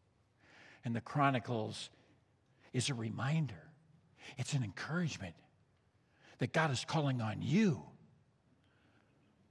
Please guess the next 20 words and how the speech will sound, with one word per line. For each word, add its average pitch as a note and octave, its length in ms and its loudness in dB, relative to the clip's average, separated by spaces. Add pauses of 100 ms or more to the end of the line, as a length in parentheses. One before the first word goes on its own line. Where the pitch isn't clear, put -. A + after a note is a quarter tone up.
(2000)
Not C3 160 2
only B2 400 -2 (340)
was B2 200 -4
there A#2+ 120 -2
a A2 60 0
messianic A#2 720 0
line A2+ 520 0
that - 120 -10
had A2+ 160 -2
to G#2+ 60 -6
be A#2 100 -6
continued, G#2+ 640 -6 (1800)
but - 120 -12
there G3+ 100 0
was F#3 160 0
a F#3 40 0
priestly F3 640 -6
line D#3 320 -4
as E3+ 160 -8
well. C4 340 -12